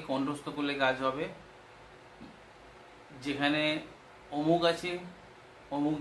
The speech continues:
জায়গা নাম লিখতে হবে, কোনো ভোজপত্রে লাল পেন দিয়ে লিখে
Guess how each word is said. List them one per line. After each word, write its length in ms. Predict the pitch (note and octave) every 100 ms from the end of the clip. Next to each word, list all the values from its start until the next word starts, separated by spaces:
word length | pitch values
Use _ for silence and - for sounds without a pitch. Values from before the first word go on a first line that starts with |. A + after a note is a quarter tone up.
| C#3
জায়গা 280 | D3 D3 D3+ D#3 - - - - - - - - - - - - - - - - - - - - A#2+
নাম 140 | C3 C#3 C#3+
লিখতে 180 | C#3+ C#3+
হবে, 140 | D3 C#3+
কোনো 100 | C#3 C3
ভোজপত্রে 520 | B2 B2+ C#3+ C#3 D3 C#3+ C#3 - - B2
লাল 160 | B2 B2
পেন 140 | C3+ C3+
দিয়ে 140 | C3+ B2+
লিখে 240 | B2+ C3